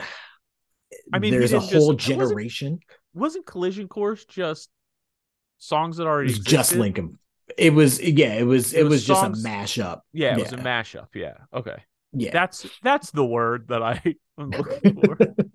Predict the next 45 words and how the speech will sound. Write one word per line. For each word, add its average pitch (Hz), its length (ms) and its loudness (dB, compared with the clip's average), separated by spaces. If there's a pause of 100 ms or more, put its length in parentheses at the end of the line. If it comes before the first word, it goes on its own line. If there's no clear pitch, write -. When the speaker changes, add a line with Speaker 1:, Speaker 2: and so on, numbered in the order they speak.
(680)
Speaker 1:
It 151 100 0
wasn't 165 380 4
like 147 180 4
Speaker 2:
Um, 143 80 0
Speaker 1:
Linkin 147 300 -2
Park 135 260 -4
did 131 140 -8
the 120 80 -12
music 117 420 -8
and 104 140 -12
Jay-Z 107 340 -10
wrote 104 300 -6
new 104 120 -12
songs, - 600 -14 (160)
new - 160 -20
Speaker 2:
Right, 120 320 -6
Speaker 1:
lyrics 95 340 -8
Speaker 2:
right. 71 120 -8
Speaker 1:
to - 60 -14
it. - 100 -20
Yeah. 92 160 -12 (640)
Speaker 2:
Yeah. - 260 -10 (680)
Um, 101 480 -8 (1400)
but 151 160 4
yeah, 233 180 6
I 127 60 2
mean, 143 160 4
it's 139 80 2
hard 208 220 4
for 208 40 0
me 175 140 4
to, 147 80 2
it's 135 360 -4
hard 151 180 0
for 151 60 -10
me 143 100 -2
to 131 60 -2
say 127 160 -2
that 113 180 -2
he's, 104 240 -4
uh, 95 380 -8
that 101 120 -6
he's 98 140 -6
not 101 180 -6
original. 78 600 -12